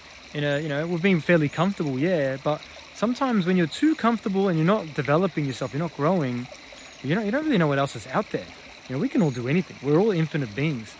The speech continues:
capable of having an amazing experience every single day. It's coming. It's coming for all, but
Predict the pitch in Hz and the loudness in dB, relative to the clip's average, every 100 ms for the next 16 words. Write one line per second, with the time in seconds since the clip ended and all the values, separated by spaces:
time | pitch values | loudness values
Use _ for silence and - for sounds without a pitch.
0 | - - - 156 165 156 139 120 143 143 | -20 -20 -4 -2 0 0 0 0 0 0
1 | 135 127 135 156 151 151 131 - 147 131 | -2 -2 0 0 0 0 -4 -4 -4 -2
2 | 123 175 151 151 131 165 147 117 190 156 | -4 -6 -6 -6 -6 -2 -2 -4 -4 -4
3 | 110 - - - - - 143 156 95 - | -6 -16 -20 -18 -16 -4 0 0 -2 -16
4 | - - - - - 170 208 180 143 165 | -20 -20 -14 -14 0 4 4 2 2 4
5 | 170 139 | 4 2